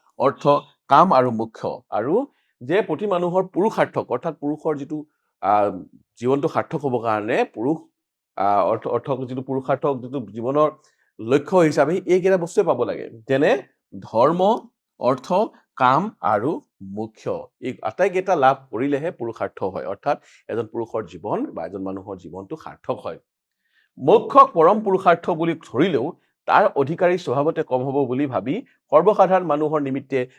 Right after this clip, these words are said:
ধৰ্ম, অৰ্থ আৰু কাম, এই তিনি বৰ্গৰ সাধনা বিধান কৰিছিল। কি কৰিছিল? যে যদিও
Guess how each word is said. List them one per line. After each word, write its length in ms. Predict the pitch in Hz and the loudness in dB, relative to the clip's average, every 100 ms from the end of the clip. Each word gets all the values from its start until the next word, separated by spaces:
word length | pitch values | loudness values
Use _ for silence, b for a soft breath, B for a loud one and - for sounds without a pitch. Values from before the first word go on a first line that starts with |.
| b | b
ধৰ্ম, 300 | 123 139 175 170 165 120 | 2 4 6 2 2 2
অৰ্থ 180 | 131 147 | 0 4
আৰু 260 | 127 117 165 b b - | 4 4 -2 b b 0
কাম, 220 | 143 131 - | 2 2 0
এই 160 | 160 | -2
তিনি 200 | 143 131 135 | -2 -2 -2
বৰ্গৰ 380 | 120 113 123 175 | 0 0 0 -2
সাধনা 300 | 117 110 117 214 - _ _ 98 107 | -4 -6 -4 -4 -6 _ _ _ -16
বিধান 300 | 113 110 120 | -12 -10 -10
কৰিছিল। 340 | 113 98 92 90 - | -10 -12 -12 -16 -14
কি 120 | 214 | -4
কৰিছিল? 380 | 175 135 160 240 - _ _ _ _ - | -2 -2 -4 -6 -6 _ _ _ _ -6
যে 140 | 160 190 | -2 0
যদিও 460 | 127 120 147 220 | 0 -2 -4 -4